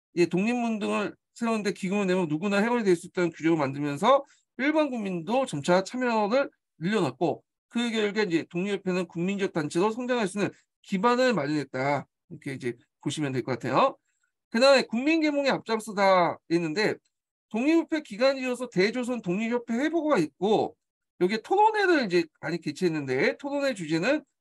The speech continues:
신교육 진흥, 그다음에 산업 발달, 어,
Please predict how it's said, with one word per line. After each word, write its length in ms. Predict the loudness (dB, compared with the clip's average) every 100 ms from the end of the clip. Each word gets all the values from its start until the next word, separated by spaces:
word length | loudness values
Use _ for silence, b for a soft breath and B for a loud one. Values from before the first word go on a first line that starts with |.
| _
신교육 580 | -8 -2 0 0 -4 -6
진흥, 380 | -2 0 2 0 -12 _ _
그다음에 500 | 0 2 2 0 -2
산업 320 | -2 -2 0
발달, 360 | -2 -4 -6 -6 _ _ _ _ -8
어, 180 | -8